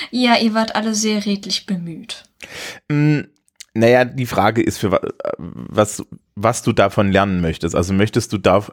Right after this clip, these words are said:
Speaker 2: möchtest du es lesen können oder möchtest du es auch transkribieren können?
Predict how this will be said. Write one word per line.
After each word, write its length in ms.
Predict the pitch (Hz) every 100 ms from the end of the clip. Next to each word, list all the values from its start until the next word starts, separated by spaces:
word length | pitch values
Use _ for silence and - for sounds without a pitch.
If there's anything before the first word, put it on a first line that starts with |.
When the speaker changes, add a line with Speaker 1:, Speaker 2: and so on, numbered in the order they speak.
| -
Speaker 2:
möchtest 380 | 110 110 110 107
du 60 |
es 140 | 98 95
lesen 420 | 98 127 170 185
können 440 | 185 180 202 330 _ _ _ - - - - - -
oder 220 | 135 135
möchtest 500 | 120 127 - 135 -
du 180 | 123 131
es 140 | 131
auch 200 | - 107
transkribieren 760 | - 117 117 - 104 104 95 92
können? 260 | 82 62